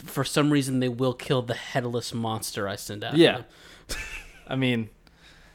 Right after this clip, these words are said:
Speaker 2: and this guy, Inosuke is so giddy. He even says that he's giddy, okay? And that's just an awesome word to use, especially when you're in battle. And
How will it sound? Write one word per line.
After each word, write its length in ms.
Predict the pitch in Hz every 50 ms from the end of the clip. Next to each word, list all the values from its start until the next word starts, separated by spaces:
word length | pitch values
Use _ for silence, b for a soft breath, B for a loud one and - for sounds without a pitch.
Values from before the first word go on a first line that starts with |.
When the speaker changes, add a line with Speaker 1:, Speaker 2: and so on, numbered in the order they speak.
| b b b b b b b b b b - - _ _ -
Speaker 2:
and 180 | 147 139 143 147
this 200 | 170 175 170 -
guy, 680 | - 170 160 143 143 139 135 135 131 131 131 120 - - - - _ -
Inosuke 440 | 151 143 143 156 170 165 - - 165
is 240 | 151 135 127 117 -
so 340 | - - - 139 131 131 120
giddy. 320 | 120 113 123 120 117 117
He 120 | 117 139
even 280 | 151 156 143 139 123 117
says 540 | - - - - - 147 139 135 127 107 101
that 140 | 107 - 101
he's 200 | 104 101 95 92
giddy, 480 | - 107 95 85 80 78 82 - - - - - 127 117
okay? 360 | 107 - 113 113 110 113 113 - - - b b b b b b
And 60 | b 127
that's 140 | 131 - -
just 160 | 131 107 113
an 60 | 113
awesome 340 | 82 110 107 110 - 120 110
word 220 | 104 107 104 95
to 80 | 92 92
use, 280 | 92 92 87 90 - -
especially 420 | - - - 110 101 - 113 104
when 120 | 101 95
you're 80 | 92 95
in 120 | 92 92
battle. 400 | 92 95 95 92 87 90 - - - - - - b b b b b b b b b b b
And 440 | b 113 113 110 107 107 101 107